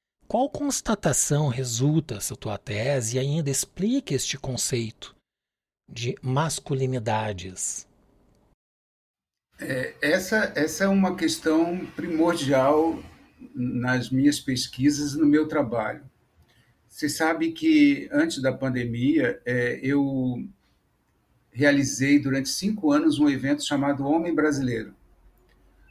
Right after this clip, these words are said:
Speaker 2: Por quê? Eu quis, é,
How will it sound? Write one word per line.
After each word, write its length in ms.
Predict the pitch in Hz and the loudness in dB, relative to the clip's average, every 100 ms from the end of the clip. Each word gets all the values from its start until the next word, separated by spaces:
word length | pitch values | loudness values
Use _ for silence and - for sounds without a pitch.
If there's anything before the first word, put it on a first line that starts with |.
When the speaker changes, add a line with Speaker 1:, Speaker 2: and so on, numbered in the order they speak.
| - - | -20 -10
Speaker 2:
Por 200 | 202 196 | -8 -4
quê? 360 | 147 131 110 - _ _ | 0 2 0 -6 _ _
Eu 220 | 151 156 | 2 2
quis, 720 | 156 - 180 185 151 - - - 131 _ | 0 -6 -6 -2 -2 -4 -8 -12 -18 _
é, 540 | 131 131 131 127 123 | -2 0 2 0 -2